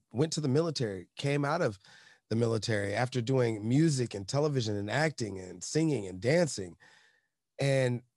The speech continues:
transformed into going into jewelry sales, high pressure sales, and then ended up back in entertainment, uh, producing film,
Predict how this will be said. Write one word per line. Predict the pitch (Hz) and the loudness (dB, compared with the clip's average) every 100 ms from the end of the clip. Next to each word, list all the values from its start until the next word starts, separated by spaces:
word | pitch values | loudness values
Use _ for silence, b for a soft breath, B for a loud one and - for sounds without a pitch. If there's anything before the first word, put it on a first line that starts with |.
| - | -4
transformed | 147 156 147 - 160 156 139 | 0 2 0 2 4 4 2
into | 123 113 107 101 | 2 0 -2 0
going | 131 165 147 | 4 6 6
into | 117 107 | 4 2
jewelry | 110 170 185 127 | 4 6 6 4
sales, | - 113 107 117 | 2 0 0 -4
high | 104 135 131 | -2 0 0
pressure | 143 131 123 | -2 -2 -4
sales, | - 151 139 131 | -2 -2 -2 -2
and | 127 127 | -2 0
then | 135 127 B B - | 0 -4 B B 2
ended | 147 151 | 4 4
up | 113 - b b | 2 -2 b b
back | 117 104 110 - | -6 0 0 0
in | 104 | 0
entertainment, | 104 104 95 123 104 87 _ 101 | 0 -2 -2 -4 -4 -8 _ -6
uh, | 95 | -6
producing | 92 95 117 117 120 113 | -6 0 0 0 -2 -4
film, | - 120 120 120 123 | -2 0 0 -2 -6